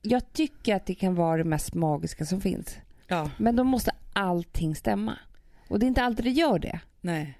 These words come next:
Speaker 1: Du har ju sett framför dig, ja, men nu ska jag vara ensam hemma här och utan barnen och utan, jag ska äta frukost. Och det kan bli den härligaste timmen på flera månader.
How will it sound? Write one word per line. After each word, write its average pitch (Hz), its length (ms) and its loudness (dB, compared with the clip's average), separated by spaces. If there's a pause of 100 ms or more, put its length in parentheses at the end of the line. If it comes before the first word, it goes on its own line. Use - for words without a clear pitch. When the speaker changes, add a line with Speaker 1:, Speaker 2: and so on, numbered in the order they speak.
Speaker 1:
Du 233 80 4
har - 40 6
ju 240 40 2
sett 247 180 -2
framför 254 460 0
dig, 226 100 2
ja, 202 120 2
men 226 180 0
nu 220 100 0
ska 202 140 -4
jag 202 100 0
vara - 100 -6
ensam 180 360 0
hemma 170 340 0
här 156 340 0
och 160 80 4
utan 156 280 0
barnen 156 560 0
och 156 100 -2
utan, 151 260 -4 (360)
jag 165 100 -6
ska - 140 -6
äta 165 160 -4
frukost. - 840 -2
Och 151 60 0 (280)
det 240 180 -2
kan 277 200 0
bli 190 220 2
den 196 320 -2
härligaste 247 560 -2
timmen 175 460 -2 (180)
på 165 120 -2
flera 156 200 0
månader. 151 400 -2